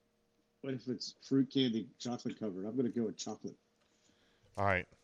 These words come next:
Speaker 2: Um,
Speaker 1: Chocolate.
Speaker 2: next one here. Uh,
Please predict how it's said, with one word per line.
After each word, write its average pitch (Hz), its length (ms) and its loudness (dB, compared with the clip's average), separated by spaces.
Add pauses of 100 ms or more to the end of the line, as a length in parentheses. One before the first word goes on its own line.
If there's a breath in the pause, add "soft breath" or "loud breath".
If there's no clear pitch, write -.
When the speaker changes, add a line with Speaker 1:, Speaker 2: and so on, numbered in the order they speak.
(220)
Speaker 2:
Um, 113 600 8
Speaker 1:
Chocolate. - 100 -6 (2000)
Speaker 2:
next 95 280 -6
one 107 240 0
here. 104 540 4 (560)
Uh, 90 440 2